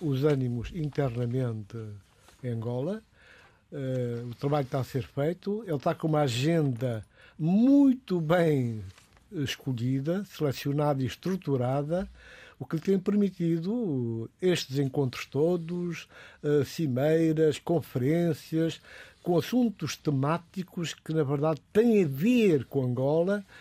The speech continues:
mas têm a ver com a África e, e, em muitos casos, têm a ver com o mundo, não é?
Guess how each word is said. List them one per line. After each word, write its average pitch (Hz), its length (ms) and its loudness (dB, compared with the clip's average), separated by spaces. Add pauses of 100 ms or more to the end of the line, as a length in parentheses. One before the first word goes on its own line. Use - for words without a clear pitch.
(140)
mas 165 240 2
têm 196 260 2
a 175 40 2
ver 180 280 2
com 185 380 2
a 151 160 2
África 180 340 -4
e, 254 200 2
e, 190 340 0
em 143 460 2
muitos 214 300 2
casos, 170 380 0
têm 180 120 0
a 151 40 2
ver 151 140 0
com 175 160 -2
o 151 40 0
mundo, 120 440 -2
não 127 120 -6
é? 208 80 -6